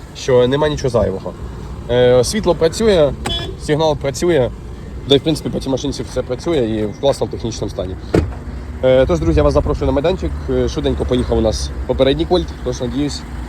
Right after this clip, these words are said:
що цей поїде також швидко. Ми вас чекаємо. Мотор один і три, бензин, чотирициліндровий. Сюди можна газ поставити, він доволі економний. Е, по ро-, витратам палива в кінці скажу, що десь,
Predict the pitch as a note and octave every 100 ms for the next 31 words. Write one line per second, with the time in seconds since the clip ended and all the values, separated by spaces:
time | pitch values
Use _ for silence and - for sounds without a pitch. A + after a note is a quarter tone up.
0 | - - - C3+ C#3 B2+ B2 A2+ C3 -
1 | A2+ - - - - - A#2+ C3 - G#2+
2 | F#2+ - - - - - C#3 F3+ A#3 -
3 | - B2+ C#3+ D3+ A#2+ E3 D#3+ A#2 G#2+ -
4 | C#3 D3+ D3 B2+ G#2+ G2+ F#2+ - C3 A#2
5 | A2 D3 - D#3+ D3+ C3 C3 C3 B2+ A#2+
6 | A2 G2+ G2 G2 - - - B2 B2+ C#3+
7 | E3 C3+ C#3 D3+ D3 D3 D3+ G3+ F#3 D#3
8 | - C3 C3+ - C3+ C#3+ A#2+ D#3 C#3+